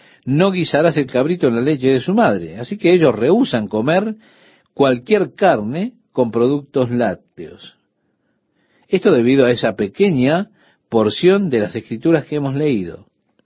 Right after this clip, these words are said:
Ahora, ¿qué es lo que la Escritura prohíbe realmente? Si usted mata a un cabrito para comerlo, usted no lo cocinará en la leche de su propia madre.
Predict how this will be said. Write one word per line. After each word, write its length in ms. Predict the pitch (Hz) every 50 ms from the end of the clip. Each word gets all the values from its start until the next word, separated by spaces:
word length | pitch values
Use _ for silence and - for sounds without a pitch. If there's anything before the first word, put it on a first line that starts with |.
| _ _ _ _ _ _ _ _ _ _ _ _ _ _ _ _ _
Ahora, 280 | 127 120 113 107 98 95
¿qué 200 | - - 160 175
es 60 | 175
lo 140 | 165 170 151
que 80 | 151 151
la 80 | 143
Escritura 420 | 127 135 135 135 160 170 165 139 110
prohíbe 340 | 120 143 165 170 156 127
realmente? 920 | 110 101 110 120 127 143 160 185 196 220 208 143 101 - - 76 60 - _ _ _ _ _ _ _ _ _ _ _ _ _ _
Si 160 | - - 104
usted 240 | 95 - 117 113 110
mata 280 | 117 131 139 131 143
a 40 | 147
un 60 | 147
cabrito 420 | 139 147 143 147 165 156 131 117 101
para 200 | 117 127 139 139
comerlo, 420 | 156 170 160 151 131 123 143 151
usted 280 | 120 - _ 147 151 139
no 320 | 120 113 123 139 170 202
lo 160 | 220 190 139
cocinará 640 | 107 110 104 - - 104 101 101 104 107 113 113 139
en 100 | 151 147
la 60 | 120
leche 300 | 98 98 107 101 - 123
de 80 | 113 104
su 100 | - 113
propia 300 | 135 143 147 160 180 208
madre. 460 | 247 240 160 104 85 82 90 -